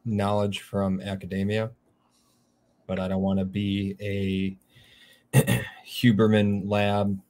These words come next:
type of educational platform. I want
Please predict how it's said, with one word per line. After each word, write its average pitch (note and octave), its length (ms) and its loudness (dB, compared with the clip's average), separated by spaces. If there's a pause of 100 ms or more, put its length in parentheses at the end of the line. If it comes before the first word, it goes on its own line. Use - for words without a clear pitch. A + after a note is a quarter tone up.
(380)
type G2+ 200 2
of G2 120 0
educational G2+ 680 -2
platform. A2 880 0
I F#2+ 60 -8
want F#2+ 320 -4